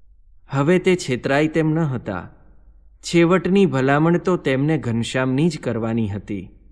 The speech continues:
કારણ તેમના સંબંધે જ પોતાના પુત્રોનો મોક્ષ થશે. એટલે એ ભલામણમાં કોઈ આસક્તિ ન હતી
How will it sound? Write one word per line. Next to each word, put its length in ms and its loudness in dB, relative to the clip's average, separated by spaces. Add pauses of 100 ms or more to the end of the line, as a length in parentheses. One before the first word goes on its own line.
(540)
કારણ 360 4
તેમના 460 2
સંબંધે 640 0
જ 160 -2
પોતાના 440 -2
પુત્રોનો 560 -4
મોક્ષ 380 -4
થશે. 520 -10 (920)
એટલે 380 0
એ 260 -2
ભલામણમાં 800 -2 (420)
કોઈ 320 -2
આસક્તિ 580 -6
ન 80 -2
હતી 520 -6